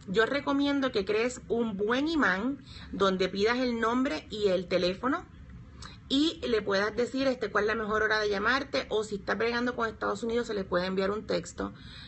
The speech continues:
Pero los puedes llamar, si ellos te dan el número de teléfono, eso funciona mucho en conversión.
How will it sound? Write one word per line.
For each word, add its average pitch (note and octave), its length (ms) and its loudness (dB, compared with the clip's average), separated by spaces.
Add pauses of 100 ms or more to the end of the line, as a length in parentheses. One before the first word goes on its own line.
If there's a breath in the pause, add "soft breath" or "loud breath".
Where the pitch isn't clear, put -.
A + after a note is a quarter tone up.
(220 loud breath)
Pero G3 720 4
los G#3 160 2
puedes A3 360 2
llamar, C#4+ 440 2
si A3 140 -2
ellos G#3 160 2
te A#3 100 -2
dan A#3 160 -2
el A#3 80 0
número A3+ 260 0
de A3 80 0
teléfono, A#3 540 -2
eso G3 260 -6
funciona G#3 440 -2
mucho F#3+ 500 -2
en A#3 80 -6
conversión. D3+ 800 -2